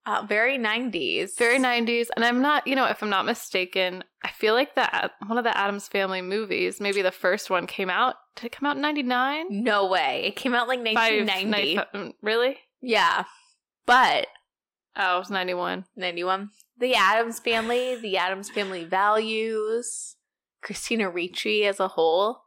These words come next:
Speaker 2: Yeah.
Speaker 1: I feel like it's very nineties. Sleepy Hollow, starring Christina Ricci, came out in ninety-nine.
Speaker 2: Okay.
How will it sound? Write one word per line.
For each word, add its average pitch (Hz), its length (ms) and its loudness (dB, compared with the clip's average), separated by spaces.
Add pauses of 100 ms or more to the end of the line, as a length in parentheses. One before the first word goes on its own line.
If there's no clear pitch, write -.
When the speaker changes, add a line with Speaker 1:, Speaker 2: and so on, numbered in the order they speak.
(140)
Speaker 2:
Yeah. 190 360 -2
Speaker 1:
I - 220 -20
feel 185 100 -2
like 190 140 -4
it's - 120 -20
very 165 280 0
nineties. 170 600 -10 (180)
Sleepy 285 380 -2
Hollow, 277 680 4 (180)
starring 185 800 0
Christina 190 680 -6
Ricci, 175 420 -4
came - 320 -8
out - 340 -2
in 190 100 -14
ninety-nine. 160 680 -6 (840)
Speaker 2:
Okay. 240 440 2